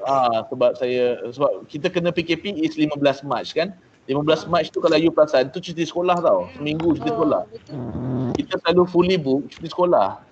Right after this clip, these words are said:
Speaker 1: Memang kita dah fully book. Bila dia kena hari Selasa tu, memang, memang sakit jugalah. Tapi tak apalah, kita selalunya bagi dua option kat customer.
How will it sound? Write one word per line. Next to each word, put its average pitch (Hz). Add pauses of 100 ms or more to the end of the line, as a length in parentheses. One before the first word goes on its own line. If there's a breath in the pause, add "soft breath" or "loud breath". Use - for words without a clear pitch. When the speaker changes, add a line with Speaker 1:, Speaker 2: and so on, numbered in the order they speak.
(460)
Speaker 1:
Memang 156
kita 151
dah 156
fully 156
book. 123
Bila 156
dia 165
kena 156
hari 151
Selasa 147
tu, 104
memang, 120 (140)
memang 120
sakit 139
jugalah. 135
Tapi 139
tak 131
apalah, 135
kita 123
selalunya 131
bagi 135
dua 117
option 147
kat 117
customer. 139